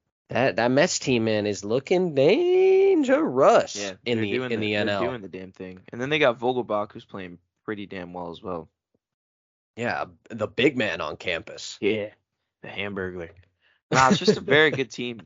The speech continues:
Speaker 2: The Mets, very impressive, had their way with the Yankees, uh, in the end of July. Just, yeah, very good team, to be completely honest. Very, for the first time, very formidable. At least not, not, not the very first time, but the first time in a while,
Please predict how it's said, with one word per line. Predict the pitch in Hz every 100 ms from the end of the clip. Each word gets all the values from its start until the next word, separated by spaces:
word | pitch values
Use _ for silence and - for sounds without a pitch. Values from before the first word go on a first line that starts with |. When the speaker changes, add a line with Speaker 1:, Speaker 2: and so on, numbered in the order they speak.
| _
Speaker 2:
The | -
Mets, | 113 120 - - - _
very | 113 120
impressive, | 113 110 110 - 107
had | - 110 110
their | 107
way | 107
with | 101
the | 95
Yankees, | 101 98 98 92 - - - -
uh, | 85 85
in | 87
the | 92
end | 85
of | 80
July. | 87 85 85 85
Just, | 82 - _ _ _ _ _ _ _ _ _ _ -
yeah, | 90 - -
very | 117 156
good | 110 104
team, | - 92 85 _ -
to | -
be | 107
completely | - 110 95
honest. | 98 98 120
Very, | 127 120
for | -
the | 131
first | - 135 -
time, | 123 110 107
very | 113 113
formidable. | 113 107 104 98 95 95 _ _ _ _ _ _ _ _ _
At | - 160
least | 165
not, | 202 190 -
not, | 214 214
not | 269 -
the | 294
very | 175 175 147
first | 120 113
time, | - 107
but | 107
the |
first | 117 156 -
time | 151 127
in |
a | 113
while, | 110 107 98 87